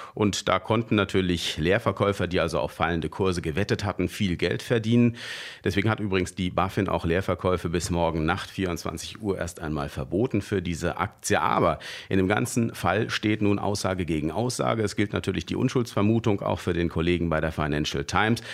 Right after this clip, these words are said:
Die Financial Times und der Kollege bestreiten das ebenso vehement wie Wirecard die Vorwürfe bestreitet. Die weisen, die weisen also Marktmanipulationen scharf zurück. Und man muss auch sagen, es gibt natürlich auch Ungereimtheiten auf der Seite von Wirecard, denn es gab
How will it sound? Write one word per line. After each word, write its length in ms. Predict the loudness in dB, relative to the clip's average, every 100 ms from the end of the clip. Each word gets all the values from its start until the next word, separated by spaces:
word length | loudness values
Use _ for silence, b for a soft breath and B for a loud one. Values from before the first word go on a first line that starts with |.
| B B B
Die 60 | -2
Financial 340 | 0 2 2
Times 300 | 2 2 2
und 280 | 2 2 2
der 120 | -2
Kollege 420 | 0 2 4 4
bestreiten 560 | 0 -2 0 0 0 0
das 300 | 0 0 0
ebenso 360 | 2 4 4 4
vehement 520 | 4 6 4 2 0
wie 180 | -2 2
Wirecard 800 | 2 4 2 2 0 2 -2 -4
die 60 |
Vorwürfe 500 | 0 2 4 2 0
bestreitet. 720 | -2 -4 0 0 2 0 -2 B B B B
Die 100 | -6
weisen, 560 | 0 0 0 -2 -2 -2
die 120 | 0
weisen 240 | 2 2 0
also 160 | 0
Marktmanipulationen 920 | 2 0 2 -2 0 0 -2 0 -2 0
scharf 300 | 0 -2 -2
zurück. 380 | -2 0 -2 -4 B B B
Und 280 | 2 2 0
man 200 | 0 2
muss 280 | 2 2 0
auch 240 | 2 2 2
sagen, 300 | 2 4 4
es 120 | 2
gibt 200 | -2 0
natürlich 400 | 0 2 2 2
auch 80 | 2
Ungereimtheiten 800 | 2 4 4 2 2 2 2 0
auf 140 | 0
der 100 | 0
Seite 280 | 2 0 0
von 220 | -2 -2
Wirecard, 640 | 0 2 2 2 0 0
denn 140 | 0 -2
es 120 | 0
gab 320 | 2 2 0